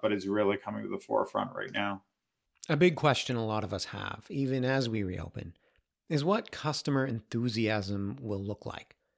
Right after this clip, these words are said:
Speaker 2: I noted that big retailers like J Crew have declared bankruptcy, and I assume that others must also be facing precarious situations.
Speaker 1: Yeah, and, and,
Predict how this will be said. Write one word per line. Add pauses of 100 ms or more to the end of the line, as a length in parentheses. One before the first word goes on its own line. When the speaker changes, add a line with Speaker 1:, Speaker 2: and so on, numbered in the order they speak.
(400)
Speaker 2:
I
noted
that
big
retailers
like
J
Crew
have
declared
bankruptcy, (460)
and
I
assume
that (120)
others
must
also
be
facing
precarious
situations. (760)
Speaker 1:
Yeah,
and,
and,